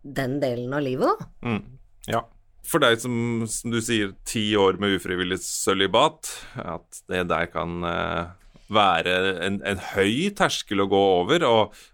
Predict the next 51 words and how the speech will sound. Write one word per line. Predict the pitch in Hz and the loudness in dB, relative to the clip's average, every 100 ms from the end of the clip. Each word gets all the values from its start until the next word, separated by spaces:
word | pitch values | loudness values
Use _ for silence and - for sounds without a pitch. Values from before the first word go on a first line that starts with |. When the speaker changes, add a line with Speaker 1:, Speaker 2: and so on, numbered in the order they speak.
| _ | _
Speaker 2:
og | 95 98 98 101 | -2 2 4 2
når | 101 | 0
man | 101 92 | 0 2
har, | 87 90 90 - - - _ _ - - | 2 2 -2 -20 -20 -20 _ _ -20 -16
eh, | 85 85 82 82 82 76 71 80 - - - - | -8 -6 -6 -6 -8 -6 -8 -10 -20 -20 -20 -10
et | 101 - - | -10 -10 -4
klart | 104 87 - | -2 -2 -2
mål | 104 85 92 | -2 0 -2
om | 98 | -2
å | |
ikke | 95 98 | -2 0
ruse | 95 - | 0 -2
seg, | 101 98 110 - - - | 0 0 0 -8 -12 -20
<laughs> | - - - | -20 -18 -6
så | 110 98 95 95 98 - _ | 0 2 2 0 -4 -14 _
kan | - 113 | -6 -2
det, | 107 90 - | 0 -2 -4
jeg | 71 95 90 | -8 -6 -8
kan | 113 | -8
skjønne | 104 110 90 | -2 -2 0
at | |
det | 90 | -2
kan | 90 | -4
være | 85 | -4
en | - | -6
kjempekneik, | - - 101 82 76 - - - 98 131 147 - - | -6 -4 -2 -4 -8 -12 -10 -4 0 0 -2 -14 -12
eh, | 117 101 98 95 92 | -6 -2 -2 -2 -6
for | 104 | -4
folk, | 127 170 - - | -2 -4 -6 -2
og | 101 92 - - _ | 0 0 -6 -20 _
sånn | - - - - 107 101 101 | -18 -14 -10 -4 -2 0 0
var | 87 80 | 0 0
det | 82 | -2
jo | 82 | -4
for | 90 | -4
meg | 85 78 | -2 -2
også | 82 92 | -4 -4
da | 82 | -2
jeg | 85 | -2
slapp | - 87 | -4 -4
ut. | 101 | -4
Nå | 101 95 | -2 0
hadde | 87 87 | 0 0
jeg | |
bare, | 80 82 | -4 -6
da | 82 | -6
bare | 78 | -6
sittet | 80 85 82 78 | -8 -8 -8 -8
ett | 82 - | -8 -2
år, | 135 139 | -2 0
men, | 107 98 92 | -2 -2 -4